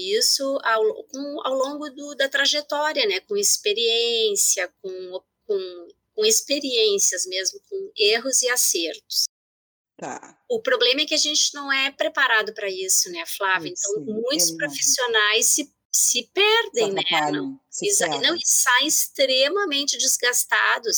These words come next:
Speaker 1: saem
Speaker 2: Uhum.
Speaker 1: cansados, saem sem
Speaker 2: Uhum. Eu
Speaker 1: energia,
Speaker 2: só imagino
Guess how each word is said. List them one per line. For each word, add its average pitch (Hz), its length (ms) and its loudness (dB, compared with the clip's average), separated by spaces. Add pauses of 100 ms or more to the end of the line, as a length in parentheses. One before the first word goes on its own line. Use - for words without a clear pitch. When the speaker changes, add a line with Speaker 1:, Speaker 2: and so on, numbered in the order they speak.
(100)
Speaker 1:
saem 196 160 -4
Speaker 2:
Uhum. 202 60 -6
Speaker 1:
cansados, 208 1040 0 (180)
saem 202 260 2
sem 220 260 2
Speaker 2:
Uhum. 220 40 0
Eu 220 80 2
Speaker 1:
energia, 208 840 0
Speaker 2:
só 208 40 0
imagino 165 360 -12